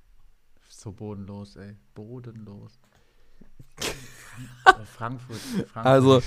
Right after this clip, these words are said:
Speaker 2: also, liebe Zuhörer, ihr seht, wir haben hier einen Experten und einer, der
Speaker 1: Ey, das ist
Speaker 2: gelegentlich
Speaker 1: so
Speaker 2: Fußball
Speaker 1: schlimm.
Speaker 2: schaut.
Speaker 1: Wenn, wenn, wenn ich dann wieder das dann sag, so, dann, da bestimmt auch vier. Ja, klar, ist safe. Wenn
Speaker 2: Also,
Speaker 1: ich mir
Speaker 2: wie gesagt,
Speaker 1: aussuche.
Speaker 2: mein Spieler ist echt nicht so einfach zu erraten,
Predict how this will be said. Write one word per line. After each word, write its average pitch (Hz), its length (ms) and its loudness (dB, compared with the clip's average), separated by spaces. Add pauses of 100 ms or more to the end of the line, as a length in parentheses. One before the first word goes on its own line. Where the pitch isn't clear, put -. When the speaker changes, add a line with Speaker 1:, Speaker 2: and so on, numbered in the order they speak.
(180)
Speaker 2:
also, 139 220 8
liebe 135 280 8
Zuhörer, 131 480 6
ihr 117 140 4
seht, 135 260 4 (300)
wir 120 100 8
haben 127 120 10
hier 131 180 8
einen 135 240 10
Experten 131 600 4
und 123 120 4
einer, 123 320 4
der 113 280 0
Speaker 1:
Ey, - 0 -
das 175 120 2
ist 202 60 2
Speaker 2:
gelegentlich 123 500 10
Speaker 1:
so 220 60 6
Speaker 2:
Fußball 117 360 8
Speaker 1:
schlimm. 107 180 4
Speaker 2:
schaut. 107 220 4 (540)
Speaker 1:
Wenn, 160 300 0
wenn, 180 240 -2
wenn 170 160 -4
ich 190 160 -4
dann 175 200 2
wieder 180 200 0
das 160 180 -10
dann 156 220 -6
sag, 185 300 -6
so, 175 240 -6
dann, 147 480 -8 (120)
da 143 140 -2
bestimmt 143 240 -6
auch 151 100 -4
vier. 135 220 -6
Ja, 110 180 -2
klar, 120 380 -6 (340)
ist - 200 -8
safe. 127 240 -4 (100)
Wenn - 100 -16
Speaker 2:
Also, 165 280 6
Speaker 1:
ich - 60 -4
mir 147 100 -2
Speaker 2:
wie 170 80 8
gesagt, 170 320 10
Speaker 1:
aussuche. - 80 -2
Speaker 2:
mein 135 100 10
Spieler 180 340 8
ist 143 180 6
echt - 160 2
nicht 151 120 2
so 127 100 0
einfach 135 340 0
zu - 120 -2
erraten, 123 640 2